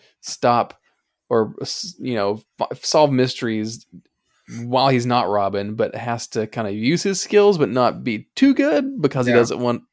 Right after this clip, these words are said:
Speaker 1: people to suspect who or figure out who he is. Um, so it's pretty cool to see that kind of same setup, uh, already in play here, um, you know,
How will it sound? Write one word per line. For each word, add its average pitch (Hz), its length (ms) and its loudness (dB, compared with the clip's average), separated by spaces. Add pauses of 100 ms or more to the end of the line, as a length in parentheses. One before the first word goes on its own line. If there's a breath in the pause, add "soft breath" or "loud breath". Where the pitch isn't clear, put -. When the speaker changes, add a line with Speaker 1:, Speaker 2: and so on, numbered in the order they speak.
(160)
Speaker 1:
people 139 280 -2
to 117 80 -2
suspect - 540 -4
who 131 220 -2
or 110 280 0
figure 131 200 2
out 110 100 2
who 123 140 2
he 117 100 0
is. 131 280 0 (520 loud breath)
Um, 107 340 0 (120)
so 160 160 4
it's 156 100 4
pretty 151 220 2
cool 123 220 2
to 110 60 0
see 120 200 -2
that 101 220 0
kind 107 160 -6
of 98 80 -10
same 107 560 -4 (260)
setup, 107 580 2 (420)
uh, 101 420 0 (360)
already 104 680 2 (360)
in 107 160 -4
play 101 380 2
here, 101 520 0
um, 110 520 -4
you 107 120 -4
know, 95 300 -2